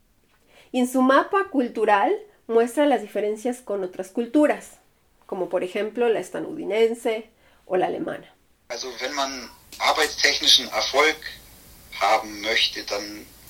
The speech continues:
Speaker 2: ist es ratsam, oder würde ich den Rat geben, dass man auf jeden Fall einen kon-, persönlichen Kontakt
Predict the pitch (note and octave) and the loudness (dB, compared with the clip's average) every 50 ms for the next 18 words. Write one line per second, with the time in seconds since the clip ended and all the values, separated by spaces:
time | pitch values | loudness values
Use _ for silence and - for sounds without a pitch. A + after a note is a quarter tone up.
0 | - - - - - - - - - - C3+ C#3 - - B2+ A#2+ - - - - | -20 -20 -20 -20 -20 -20 -20 -20 -12 -8 -8 -6 -6 -6 -4 -2 0 0 2 2
1 | - - - - - - - - - - - - - - - - - - - - | 0 -2 -4 -8 -20 -20 -20 -20 -20 -20 -20 -20 -20 -20 -20 -20 -20 -16 -8 -4
2 | - - C3+ C3 - - - - - C#3+ - - A#2 A#2 A#2 - - - - A#2+ | 0 2 4 4 2 2 0 -2 -6 -6 -6 -6 -6 -6 -6 -6 -8 -8 -4 -2
3 | C3 C3+ C#3 B2+ A#2+ - A2 G#2 G2 - - A#2+ B2+ C#3 C#3+ - - - B2+ C3 | -2 0 0 0 -2 -4 -6 -6 -4 -2 0 2 2 0 0 -4 -6 -4 -4 -4
4 | - C#3 C3+ B2 - A2+ A2 - - A#2 A2+ A2+ A#2 A#2 - - - - A2+ A2+ | -4 -4 -6 -4 -2 0 0 0 -2 -6 -8 -8 -10 -12 -14 -16 -16 -14 -12 -10
5 | - - A#2 B2 C3+ C3 - - B2 B2 B2 - - - - - - - - - | -8 -8 -8 -6 -6 -4 -2 0 0 0 -2 -4 -8 -12 -18 -20 -20 -20 -20 -20
6 | - - - - - - - - - - - - - - - - - - - - | -18 -18 -18 -18 -18 -18 -18 -18 -18 -18 -16 -14 -10 -10 -10 -10 -10 -14 -14 -14
7 | - - - - - - - - - - - - - - - - - - - - | -12 -8 -6 -4 -4 -4 -4 -4 -6 -8 -8 -8 -8 -8 -4 -2 0 0 0 -2